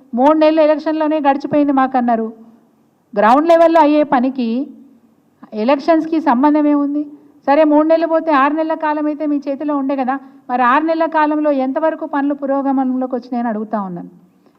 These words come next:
ఇప్పటికైనా త్వరితగతంగా చెప్పుకోవడం కాదు, చేతల్లో చూపించండి మీ మాటలని చెప్పి నేను కోరుతా ఉన్నాను. అదేవిధంగా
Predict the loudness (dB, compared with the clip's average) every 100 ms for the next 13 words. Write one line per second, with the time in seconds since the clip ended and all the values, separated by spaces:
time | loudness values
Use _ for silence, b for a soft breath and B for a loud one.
0 | b b -6 0 0 2 0 2 0 0
1 | 0 0 0 -2 -2 -4 B B B _
2 | -6 -4 0 2 2 0 -2 -2 -6 -4
3 | -2 -2 -4 -10 -10 -10 -8 -10 -10 -8
4 | -6 -6 -6 -8 -10 -10 -10 -16 b b
5 | b -14 -12 -10 -10 -10 -6 -6 -4 -4
6 | -6 -10 -20 _ _ -8 -4 -2 -2 -2
7 | -2 -2